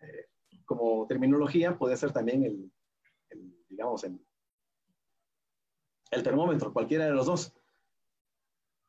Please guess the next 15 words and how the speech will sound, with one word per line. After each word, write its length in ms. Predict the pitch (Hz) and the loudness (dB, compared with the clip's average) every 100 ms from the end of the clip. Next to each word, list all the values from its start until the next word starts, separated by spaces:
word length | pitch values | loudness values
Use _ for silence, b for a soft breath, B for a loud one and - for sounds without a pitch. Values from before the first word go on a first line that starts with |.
| _ _ | _ _
Yo 100 | 170 | 0
me 120 | 202 | 2
iría 200 | 214 220 | 4 2
más 380 | 190 214 226 - _ _ _ _ _ _ | 2 0 -4 -8 _ _ _ _ _ _
por 460 | 165 196 226 226 - _ | 0 2 2 0 -10 _
el, 500 | 135 127 123 120 117 _ _ | 0 2 2 -2 -6 _ _
en, 180 | 135 127 | -6 -2
en, 240 | 127 123 131 | 0 0 0
en 120 | 127 | 0
el 120 | 117 | 0
caso 260 | 180 180 151 | 0 0 2
de, 640 | 123 113 110 107 104 - | 4 4 2 0 -4 -2
de 120 | 123 | 0
la 100 | 127 | 0
industria, 600 | 127 202 190 151 139 | 2 0 2 2 0